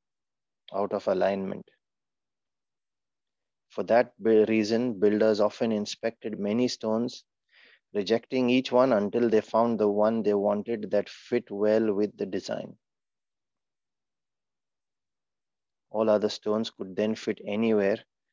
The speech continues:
but this one had to be perfect. So the significance for that, let's look at Acts chapter four.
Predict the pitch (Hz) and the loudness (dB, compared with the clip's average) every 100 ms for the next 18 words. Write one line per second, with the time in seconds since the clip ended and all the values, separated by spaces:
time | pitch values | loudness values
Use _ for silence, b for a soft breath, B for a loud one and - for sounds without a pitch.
0 | _ _ _ - 95 - 113 - - 104 | _ _ _ -12 -12 -8 -8 -8 -4 0
1 | 104 107 123 _ _ _ _ - - 110 | 0 -2 -8 _ _ _ _ -8 -2 -2
2 | 110 - 92 104 101 110 - _ _ _ | -4 -12 -8 -6 -4 -6 -10 _ _ _
3 | _ - - - - _ _ _ _ _ | _ -8 -8 -8 -12 _ _ _ _ _
4 | _ _ _ _ _ _ _ _ _ _ | _ _ _ _ _ _ _ _ _ _
5 | _ _ _ _ _ _ _ _ b b | _ _ _ _ _ _ _ _ b b
6 | - 98 101 - 104 123 139 123 139 - | -8 -4 -4 -2 -2 -2 0 0 -2 -4
7 | - - _ _ _ _ _ - 101 110 | -12 -16 _ _ _ _ _ -6 2 2
8 | - 104 - 107 107 104 - 110 - - | 2 -2 0 -2 0 0 2 0 -2 -8
9 | - 107 - 104 - 104 95 - | -4 -4 -4 -12 -2 0 0 -4